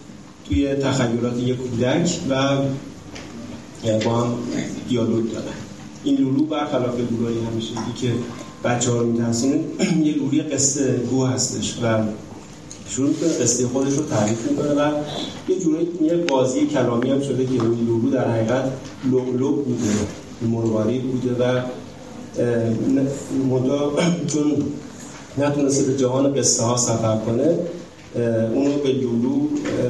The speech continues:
به اصطلاح تغییر دادن و بچه‌ها رو باش ترسوندن. تو این قصه تصور متفاوتی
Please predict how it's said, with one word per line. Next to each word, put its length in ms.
به 60
اصطلاح 440
تغییر 460
دادن 400
و 60
بچه‌ها 360
رو 80
باش 200
ترسوندن. 580
تو 80
این 120
قصه 400
تصور 880
متفاوتی 840